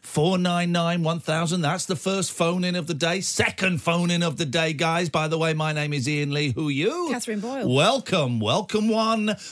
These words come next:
Speaker 1: welcome all. The Giggle Factory is open for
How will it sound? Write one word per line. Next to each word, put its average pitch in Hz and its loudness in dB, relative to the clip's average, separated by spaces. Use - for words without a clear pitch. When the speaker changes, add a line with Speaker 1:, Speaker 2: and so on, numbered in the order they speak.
Speaker 1:
welcome 220 0
all. 247 4
The 294 0
Giggle 392 0
Factory 277 0
is 392 0
open 247 2
for 440 -2